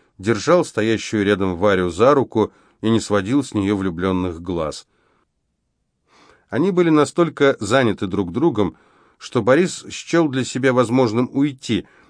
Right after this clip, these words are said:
не преминув всё же ехидно заметить, что у всех влюблённых удивительно глупый вид. Они даже не заметили его ухода.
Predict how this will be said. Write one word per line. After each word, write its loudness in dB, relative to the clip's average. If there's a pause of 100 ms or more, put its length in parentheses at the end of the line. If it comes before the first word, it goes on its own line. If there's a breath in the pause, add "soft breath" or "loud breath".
(120)
не 2
преминув 0 (140)
всё -4
же -6
ехидно -4
заметить, -4
что -4
у -4
всех -8
влюблённых -4 (300 soft breath)
удивительно -4
глупый -8
вид. -18 (800)
Они 0
даже 0
не 0
заметили -4
его -6
ухода. -10